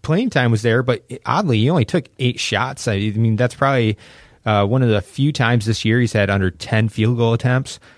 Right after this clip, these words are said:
Three rebounds, that's vintage, uh, Brook Lopez there.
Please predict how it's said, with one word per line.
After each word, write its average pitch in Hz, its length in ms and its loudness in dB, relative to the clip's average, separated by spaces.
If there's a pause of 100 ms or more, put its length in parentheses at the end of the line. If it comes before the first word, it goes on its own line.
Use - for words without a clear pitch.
(140)
Three 180 280 0
rebounds, 143 720 2
that's 104 320 0
vintage, 104 720 -2
uh, 90 300 0
Brook 107 240 -2
Lopez 98 400 0
there. 101 340 2